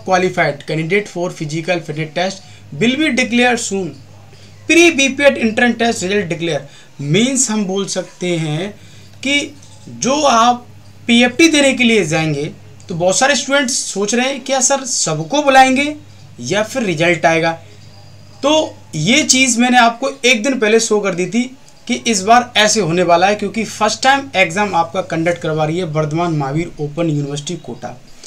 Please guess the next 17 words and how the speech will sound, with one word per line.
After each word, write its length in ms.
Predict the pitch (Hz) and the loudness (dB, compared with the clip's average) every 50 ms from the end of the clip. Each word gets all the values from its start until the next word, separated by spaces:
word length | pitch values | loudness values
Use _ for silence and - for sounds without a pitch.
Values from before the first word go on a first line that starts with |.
| - - - - - - - - | -20 -20 -20 -20 -20 -20 -10 -4
तो 100 | 262 294 - - - | -4 -4 0 4 6
आपके 340 | - - 226 226 - 302 | 6 6 6 2 0 0
सामने 380 | - - 247 240 247 247 277 269 | 2 2 4 4 4 2 2 2
आ 120 | 262 233 | 2 2
चुका 300 | 226 226 233 226 233 240 | 2 0 -2 0 4 4
है। 220 | 247 269 277 262 - - - - - - - | 4 4 4 0 -6 -12 -18 -20 -14 0 2
अब 180 | 233 247 226 196 | 4 4 4 4
लगातार 800 | 175 170 175 175 180 202 214 220 214 233 285 294 285 - - - | 2 2 2 4 4 4 2 2 2 2 2 2 2 0 0 0
अपनी 340 | 226 220 - - 247 277 269 | 0 0 0 0 0 0 0
website 680 | 196 170 208 208 214 208 - - 226 220 214 196 208 | 0 2 2 2 2 2 0 2 2 2 2 0 -2
को 120 | 254 262 180 | -4 -4 -2
visit 340 | 160 170 185 202 202 202 | -2 0 2 2 0 0
करते 340 | - - 185 170 160 - 190 | -2 -4 -4 -4 -4 -4 -2
रहेंगे, 340 | 175 180 180 190 202 226 226 | -2 -2 -2 -2 0 0 -2
check 440 | 226 233 - - 202 202 196 196 - - | -2 -4 -6 -4 -2 -2 -4 -4 -2 -2
करते 300 | 185 170 151 151 185 175 | -2 -2 -2 -4 -4 -2
रहेंगे 480 | 175 170 165 170 185 208 233 247 240 | -2 -2 -2 0 4 4 4 4 2